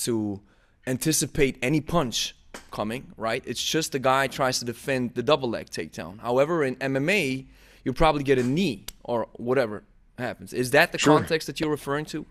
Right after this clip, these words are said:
Speaker 1: That
Speaker 2: That, that's one of them. The, the
Speaker 1: Hmm.
Speaker 2: striking is one of the contexts. Also, the posture is very different. The
Speaker 1: Oh.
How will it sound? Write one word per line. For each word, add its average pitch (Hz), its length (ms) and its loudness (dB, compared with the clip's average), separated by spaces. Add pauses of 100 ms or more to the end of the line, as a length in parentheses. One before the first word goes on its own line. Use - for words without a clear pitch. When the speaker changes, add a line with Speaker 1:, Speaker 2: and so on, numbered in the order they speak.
(180)
Speaker 1:
That 127 160 2 (300)
Speaker 2:
That, 156 140 6
that's 170 200 4
one 135 180 8
of 139 80 6
them. 71 260 2 (100)
The, 110 100 8
the 110 160 6
Speaker 1:
Hmm. 107 100 2
Speaker 2:
striking 120 420 4
is 107 120 -2
one 110 120 -2
of 110 60 -2
the 101 80 -2
contexts. - 500 -4
Also, 170 240 2
the 151 120 2
posture - 500 -4
is 92 80 -2
very 78 260 -2
different. - 360 -12 (100)
The - 80 -4
Speaker 1:
Oh. - 40 -20